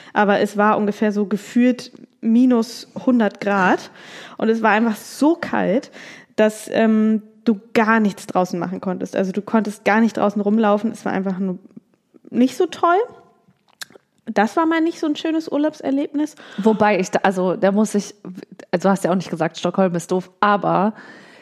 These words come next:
Speaker 2: ich war vorletztes Jahr irgendwie im Juni oder Mai oder sowas und es war der absolute Hammer.
Speaker 1: Ja, ich, also ich glaub, es war einfach, äh, ne, nicht, ich glaube,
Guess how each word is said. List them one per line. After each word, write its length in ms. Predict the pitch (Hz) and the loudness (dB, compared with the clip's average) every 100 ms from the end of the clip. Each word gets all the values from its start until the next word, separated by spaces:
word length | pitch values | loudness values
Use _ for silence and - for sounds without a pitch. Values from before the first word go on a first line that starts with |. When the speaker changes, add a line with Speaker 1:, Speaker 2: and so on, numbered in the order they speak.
| - | -4
Speaker 2:
ich 300 | - 226 - | 0 0 0
war 160 | 190 190 | 0 0
vorletztes 800 | - - - 220 330 339 302 - | -2 -8 2 2 2 0 -4 -2
Jahr 260 | 294 277 - | 0 2 2
irgendwie 340 | 226 208 208 | 0 0 -2
im 160 | - 170 | -2 -2
Juni 440 | 170 226 320 320 | -2 -2 0 0
oder 220 | 233 202 | 0 0
Mai 320 | 180 175 233 294 | 2 2 2 2
oder 220 | 285 294 | 2 0
sowas 340 | 285 285 294 - - - _ | 0 0 -2 -6 -20 -20 _
und 140 | 240 | 2
es 200 | 214 208 | 2 2
war 100 | 190 | 0
der 160 | 185 160 - | 2 0 0
absolute 800 | 180 185 - 175 175 170 180 160 | 0 0 -6 -6 -6 -2 -4 0
Hammer. 500 | 180 160 - 202 220 - - - | 0 0 -4 -4 -4 -10 -20 -8
Speaker 1:
Ja, 400 | 202 208 277 220 - - _ - | 0 4 4 2 -2 -18 _ -2
ich, 180 | 254 - | -2 0
also 160 | 240 226 | 0 2
ich 120 | 240 | 0
glaub, 180 | 220 208 | 0 0
es 120 | 202 | 0
war 80 | 180 | -2
einfach, 180 | 180 180 - _ _ | 0 -4 -8 _ _
äh, 320 | - 185 175 160 - | -2 0 0 -2 -4
ne, 200 | 190 190 _ - - | -4 -4 _ -16 -4
nicht, 200 | 202 - | -4 -4
ich 140 | - | -4
glaube, 320 | 185 202 185 | 2 4 2